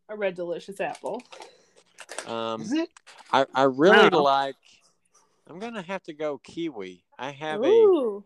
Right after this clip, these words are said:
Speaker 3: Ooh,
Speaker 2: a
Speaker 3: I like this response.
Speaker 2: I, no, no, no, no, no, no, no. I'm sorry.
Speaker 1: He takes it
Speaker 2: I
Speaker 1: back.
Speaker 2: have, I, I have a
Speaker 3: Okay.
Speaker 2: special, uh, dish in the kitchen that is, it's an elongated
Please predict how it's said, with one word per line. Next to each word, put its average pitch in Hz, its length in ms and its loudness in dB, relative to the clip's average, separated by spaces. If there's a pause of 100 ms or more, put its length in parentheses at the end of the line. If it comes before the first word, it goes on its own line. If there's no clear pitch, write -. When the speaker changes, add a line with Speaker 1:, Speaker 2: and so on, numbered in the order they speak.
Speaker 3:
Ooh, 226 300 2
Speaker 2:
a 110 420 -2
Speaker 3:
I 135 80 -2
like 135 300 -8
this 120 240 -12
response. - 720 -12 (1200)
Speaker 2:
I, - 140 -14 (680)
no, 165 320 2
no, 151 160 -8
no, 135 140 -14
no, 127 180 -14
no, 110 200 -16
no, 92 340 -18
no. 95 340 -10 (200)
I'm 110 240 -10
sorry. 90 340 -6
Speaker 1:
He 185 40 -12
takes 196 220 -2
it 208 80 -8
Speaker 2:
I 175 100 2
Speaker 1:
back. 127 80 -2
Speaker 2:
have, 147 220 -2 (160)
I, 127 300 -14
I 127 140 -8
have 143 360 -10
a 135 120 -6
Speaker 3:
Okay. 120 40 -12
Speaker 2:
special, 135 1000 -8
uh, 107 400 -10 (420)
dish 117 600 -10 (580)
in 123 500 -20
the 110 100 -14
kitchen 95 680 -8
that 104 280 -2
is, 110 160 -8
it's 120 200 -2
an 131 100 0
elongated 113 960 -2